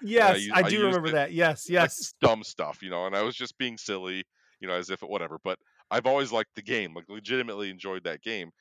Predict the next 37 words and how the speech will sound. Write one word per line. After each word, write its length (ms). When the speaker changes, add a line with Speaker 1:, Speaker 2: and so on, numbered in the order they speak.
Speaker 1:
So 120
I'm, 200
I'm 120
curious 300
to 60
play 200
the, 300
we'll 60
say, 220
the 160
new 320
version, 380
so 160
to 60
speak. 300
Speaker 2:
Yeah, 240
and 260
this 180
was, 200
you 80
know, 120
Isaac 320
had 120
this 160
brainchild 720
around, 580
you 100
know, 160
it 20
was 140
kind 180
of 40
inspired 480
by 120
Unreal 300
Estate, 360
and, 180